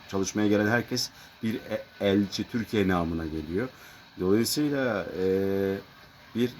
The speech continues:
diplomatik görevi de var haliyle, kültür elçisi. E, onu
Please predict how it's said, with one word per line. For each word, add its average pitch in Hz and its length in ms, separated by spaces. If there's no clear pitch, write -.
diplomatik 110 540
görevi 110 300
de 95 80
var 85 120
haliyle, 90 440
kültür 101 240
elçisi. 92 420
E, 104 180
onu 143 280